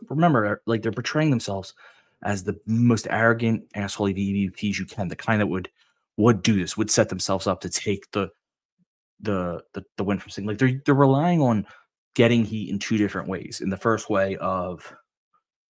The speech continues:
in, in the kayfabe world of, like, "We beat you, we, we cost you the win, we ended your career, we're taking your titles."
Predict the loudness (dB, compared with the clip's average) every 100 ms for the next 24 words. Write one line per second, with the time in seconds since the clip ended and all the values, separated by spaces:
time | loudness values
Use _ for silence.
0 | _ _ _ _ _ _ _ _ _ 4
1 | 4 4 0 0 -2 -2 -2 0 -2 -2
2 | -4 -4 -4 -10 -20 _ _ _ _ -12
3 | -10 -6 -6 -2 0 0 -4 _ -20 -20
4 | _ -12 -12 -14 -4 -2 -2 -2 0 0
5 | 0 -2 -4 -6 -6 -4 -2 -2 -2 -2
6 | -2 -4 -4 -4 -4 -8 -6 -6 -6 -8
7 | -12